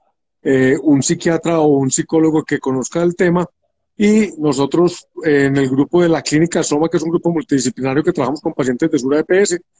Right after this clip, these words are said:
tenemos un deportólogo, una persona que se encargue de evaluar el paciente desde el punto de vista de su actividad física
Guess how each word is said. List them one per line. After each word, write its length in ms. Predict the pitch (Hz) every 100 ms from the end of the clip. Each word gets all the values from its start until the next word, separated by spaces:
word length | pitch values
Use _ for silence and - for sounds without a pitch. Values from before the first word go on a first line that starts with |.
| _ _
tenemos 300 | 131 131 135
un 80 | 147
deportólogo, 760 | 147 131 117 143 110 95 - _ _ _ _
una 180 | 135 147
persona 360 | 165 131 156
que 160 | 160 151
se 100 | 135
encargue 460 | 127 - 139 143 160
de 80 |
evaluar 240 | 147 131 131
el 100 | 165
paciente 400 | 143 123 123 156
desde 120 | 147
el 40 |
punto 260 | 127 123 160
de 280 | 156 151 139
vista 240 | 127 -
de 40 | 151
su 60 |
actividad 340 | 139 - 127 117
física 480 | 208 202 196 196